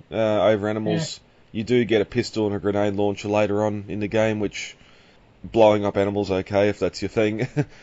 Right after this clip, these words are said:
Speaker 1: It was probably the, <laughs> it was, mm,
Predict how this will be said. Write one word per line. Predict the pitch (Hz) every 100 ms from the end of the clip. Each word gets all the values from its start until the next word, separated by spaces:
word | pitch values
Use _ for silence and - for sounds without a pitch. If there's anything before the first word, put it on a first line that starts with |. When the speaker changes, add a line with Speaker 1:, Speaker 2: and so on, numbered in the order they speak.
| - - _
Speaker 1:
It | 101
was | 107
probably | - 113 95 - -
the, |
<laughs> |
it | 190
was, | 135 147 - - - - - - _
mm, | 104 101 101